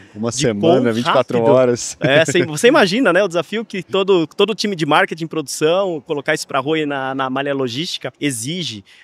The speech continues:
Speaker 2: pra que a gente consiga realmente ter uma experiência fluida pro, pro, pro, pro cliente final. Então, aqui do nosso lado, a, a gente entende que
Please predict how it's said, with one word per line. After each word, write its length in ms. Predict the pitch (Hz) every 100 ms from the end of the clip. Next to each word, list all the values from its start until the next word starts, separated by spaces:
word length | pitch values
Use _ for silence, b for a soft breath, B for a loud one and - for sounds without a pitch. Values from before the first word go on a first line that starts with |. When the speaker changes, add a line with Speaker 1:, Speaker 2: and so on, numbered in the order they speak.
| _
Speaker 2:
pra 140 | 135
que 80 | 143
a 40 |
gente 200 | 139 147
consiga 420 | - 147 - 143 139
realmente 560 | 143 135 139 - 160
ter 140 | - 143
uma 100 | 143
experiência 520 | - 139 139 - 147
fluida 340 | - 151 143
pro, 240 | - 135 117
pro, 240 | 139 131
pro, 220 | 127 131
pro 180 | - 131
cliente 280 | 139 131 -
final. 300 | 120 101 87 b b b -
Então, 240 | 135 170
aqui 140 | 185
do 100 | 175
nosso 260 | 165 160 139
lado, 340 | 127 147 123 - _ _ _
a, 520 | 120 127 127 123 120 -
a 100 | 131
gente 260 | 143 143
entende 380 | 147 139 135 127
que 300 | - 135 104